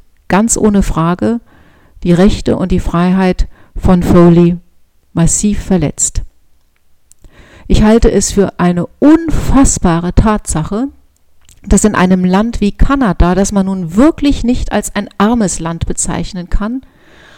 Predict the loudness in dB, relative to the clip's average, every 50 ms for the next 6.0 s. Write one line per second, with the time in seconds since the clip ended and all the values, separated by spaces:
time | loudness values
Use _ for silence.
0 | -20 -12 -4 -2 -2 0 0 -2 -4 -2 -2 -2 -2 -2 -4 -6 -6 -6 -6 -4
1 | -2 -2 -2 -2 -2 -4 -4 -4 -4 -2 -2 -2 -2 -4 -6 -6 -4 -4 -4 -4
2 | -4 -4 -4 -4 -2 -4 -6 -6 -4 -6 -8 -4 -6 -6 -4 -2 -2 -2 -2 -2
3 | -2 -4 0 0 0 0 0 -4 -4 -2 -2 -2 -2 -4 -6 -2 -4 -4 -4 -2
4 | -2 -4 -4 0 0 0 0 0 -4 -2 -4 -2 -2 0 0 0 0 0 -2 -4
5 | -2 -2 -2 -2 0 0 2 2 2 2 0 -2 -2 -4 -4 -2 -4 -6 -8